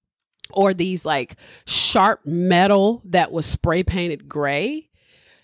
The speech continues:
And so they were wondering, like, was this object a homemade weapon?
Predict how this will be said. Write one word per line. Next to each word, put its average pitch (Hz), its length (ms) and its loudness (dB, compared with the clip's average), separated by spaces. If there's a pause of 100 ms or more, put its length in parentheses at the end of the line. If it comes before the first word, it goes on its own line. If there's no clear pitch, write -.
(180)
And 202 180 2
so 220 140 2
they 214 140 2
were 240 120 2
wondering, 202 580 2
like, 156 340 0 (100)
was 143 240 -4
this 165 320 0
object 156 640 -2
a 151 140 -2
homemade 160 460 -2
weapon? 381 520 0